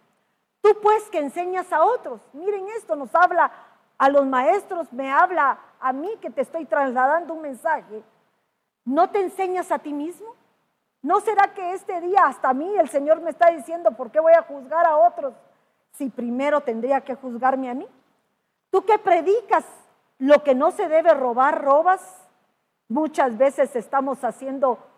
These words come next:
juicios inadecuados para matar a aquellos que todavía no han empezado ni el caminar. Y todavía tú, que ya has caminado buen trecho,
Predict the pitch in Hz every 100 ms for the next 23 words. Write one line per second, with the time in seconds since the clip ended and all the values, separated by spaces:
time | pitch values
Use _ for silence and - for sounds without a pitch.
0 | _ 294 339 359 285 277 247 240 233 -
1 | 302 359 302 - - _ _ _ _ _
2 | 285 277 269 247 254 311 349 440 415 -
3 | _ _ _ - 285 - 359 427 415 -
4 | 285 - 277 262 254 330 381 339 330 403
5 | 403 330 - 277 - 381 359 330 285 262
6 | 262 262 262 277 415 415 - _ _ _
7 | _ _ _ 302 - 262 262 254 311 277
8 | 339 370 339 _ _ _ 240 226 262 302
9 | - - _ _ - 240 233 233 269 311
10 | 285 262 285 285 311 262 - 226